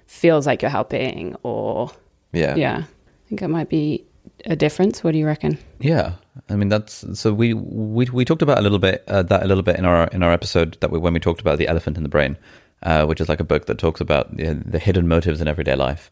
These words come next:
Speaker 3: And one of the chapters in this book is about giving to charity. And they talk about how a lot of charitable behavior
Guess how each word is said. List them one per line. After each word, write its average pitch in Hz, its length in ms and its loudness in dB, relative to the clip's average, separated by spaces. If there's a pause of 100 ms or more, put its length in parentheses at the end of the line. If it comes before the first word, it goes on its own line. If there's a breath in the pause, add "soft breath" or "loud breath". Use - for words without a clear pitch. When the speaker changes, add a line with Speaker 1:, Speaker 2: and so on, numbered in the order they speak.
(300 soft breath)
Speaker 3:
And 87 120 -2
one 95 100 4
of 98 60 4
the 90 80 0
chapters 90 320 0
in 85 80 4
this 80 120 0
book 78 280 0
is 90 100 -4
about 80 320 0
giving 76 220 -4
to - 80 -10
charity. 73 520 -2 (400 soft breath)
And 90 140 0
they 80 60 2
talk 95 200 0
about 80 300 2
how 85 340 2
a 87 120 -2
lot 87 280 0
of 80 200 -2
charitable 82 480 0
behavior 78 680 0